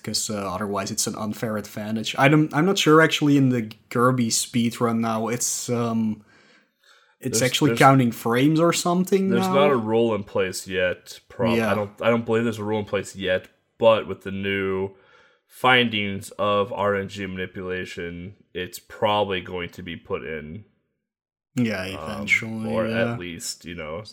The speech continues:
Speaker 2: said, like, "Hey, you can't do this."
Speaker 1: Yeah, so, yeah, that's, that's a little history about that. So we did find out he was doing that, and, and we talked about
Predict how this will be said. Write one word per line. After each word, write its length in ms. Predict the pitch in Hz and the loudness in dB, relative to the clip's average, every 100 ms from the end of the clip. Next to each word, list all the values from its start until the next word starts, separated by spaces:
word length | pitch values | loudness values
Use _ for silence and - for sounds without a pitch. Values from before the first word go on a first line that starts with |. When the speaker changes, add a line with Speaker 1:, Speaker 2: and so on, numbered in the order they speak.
| 95 | -16
Speaker 2:
said, 480 | - - 92 80 82 | -12 -6 -4 -4 -8
like, 180 | 71 - | -10 -8
"Hey, 200 | 80 71 | -10 -10
you 80 | 67 | -16
can't 260 | - 78 | -16 -16
do 160 | - 64 | -16 -18
this." 360 | 73 - - _ _ - | -16 -16 -18 _ _ -4
Speaker 1:
Yeah, 560 | 120 117 95 87 87 - | -2 0 -2 -6 -10 -8
so, 420 | - 127 120 110 | -2 0 0 0
yeah, 160 | 117 117 | 0 2
that's, 260 | 127 - | 2 2
that's 220 | 139 139 | 2 4
a 40 | 143 | 4
little 300 | 135 131 117 | 4 4 2
history 460 | 113 - 131 120 | -2 -2 0 2
about 380 | 117 113 110 110 | 2 2 0 0
that. 200 | 113 110 | -4 -2
So 460 | - 123 117 110 110 | 0 0 0 -2 -2
we 140 | 123 | -2
did 200 | 120 123 | 0 0
find 300 | - 120 117 | 2 2 2
out 200 | 110 110 | 0 -2
he 100 | 120 | -4
was 260 | 110 110 107 | -4 -4 -4
doing 300 | 113 110 107 | -4 -2 -2
that, 180 | 110 107 | -2 -4
and, 260 | 107 101 | -6 -6
and 160 | 101 117 | -2 2
we 120 | 131 | 2
talked 340 | 131 123 120 127 | 6 6 6 4
about 420 | 107 98 95 | -2 -4 -6